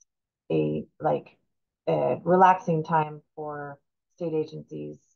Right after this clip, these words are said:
um, as all these different pieces need to be implemented. For advocates, this is, the interim is the time to engage with your legislators and build relationships, and also,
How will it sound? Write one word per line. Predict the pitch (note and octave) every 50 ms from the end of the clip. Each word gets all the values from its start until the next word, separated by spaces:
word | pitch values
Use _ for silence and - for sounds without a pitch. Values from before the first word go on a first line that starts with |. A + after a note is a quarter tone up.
| - -
um, | D#2 D2+ D2+ - D2+ D2+ - -
as | D#2 - D3+ -
all | - - - -
these | - - D3 -
different | - - - - - - -
pieces | D#3 D#3+ - - D#3 D3 C#3 - -
need | D3+ D#3+ D3 C#3
to | - C3
be | D3+ -
implemented. | - - D3 - D3+ C#3+ C#3+ C#3 C#3+ C#3+ - - D#3 D#3 _ _ _ _ _ _ _ _ _ _ _ _ _ _ _ _ _ _ _ _ _ _
For | - G#3+ G#3+ G#3+ G#3+ G#3 G#3 G#3 - - _ _ -
advocates, | F#3+ F#3+ A3 A#3 A#3 G#3+ - - D#3+ D3 D3+ - - _ - _ -
this | E3 G3+ A#3 A#3 -
is, | C4+ G#3+ F#3+ - _ -
the | E3 F3+ F#3
interim | - - A3 B3 B3 B3 A#3 A3+ A#3 -
is | F#3 F3+ E3 D#3+ - _ -
the | E3+ D#3+ D#3 F#3 G3 G#3 G3+ -
time | F3+ F#3+ F#3+ F3 E3+ E3 D#3+ D#3 D3+ D#3+ E3 _ -
to | - F#3+ E3 D#3+
engage | D#3+ D#3+ - E3+ E3 E3 E3+ E3 -
with | F3 E3+ E3
your | E3+ E3+
legislators | D#3+ D#3 D#3 - D#3+ - - E3 D#3 D#3 D3+ D3+ D3+ D3+ C#3+ -
and | - D#3+ D3+ D3+
build | D#3+ D3+ D3+ D3
relationships, | D3+ D3+ D3+ D3 D3 D3 - - D3 C#3 - - D3+ C#3+ - _ _ _ _ _ _ _ -
and | - E3 D#3 D#3 D#3 D#3 D3 - -
also, | - E3 D#3+ D#3 _ - E3 D3+ D3+ D3+ D3